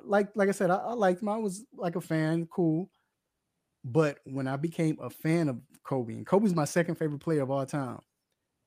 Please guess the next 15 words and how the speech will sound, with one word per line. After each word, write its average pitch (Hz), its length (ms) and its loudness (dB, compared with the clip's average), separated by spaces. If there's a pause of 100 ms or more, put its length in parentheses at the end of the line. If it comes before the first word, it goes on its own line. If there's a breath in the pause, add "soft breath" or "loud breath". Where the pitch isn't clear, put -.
(320)
is 113 120 -10
that 117 320 -6
moment 156 540 0
they 127 100 -4
were 120 100 -4
playing 151 340 -2
Chicago 147 520 -4
in 143 120 -4
Chicago, 127 680 -6 (640)
and 117 540 -8 (1500)
I 123 80 -4
think 147 280 -6
it 147 40 -2
was, 123 240 -4
um, 117 580 -8